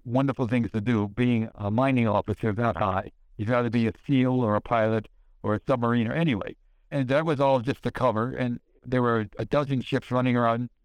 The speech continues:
dropping mines and blowing them up. In that time span, they did the job. They put the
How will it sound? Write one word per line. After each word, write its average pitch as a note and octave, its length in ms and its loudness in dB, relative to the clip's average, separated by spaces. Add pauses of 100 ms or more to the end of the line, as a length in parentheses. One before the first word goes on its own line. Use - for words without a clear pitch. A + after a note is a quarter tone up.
(100)
dropping B2+ 400 0
mines A#2 320 2
and A2 100 -2
blowing A#2+ 280 2
them A2 120 0
up. A2+ 160 0
In B2+ 120 0
that C#3+ 240 -2
time D#3 300 0
span, G#2+ 420 -2 (680)
they C3 240 0
did B2+ 220 -2
the C3 80 0
job. G#2+ 320 2
They G#2+ 120 0
put - 240 -2
the A#2+ 140 -2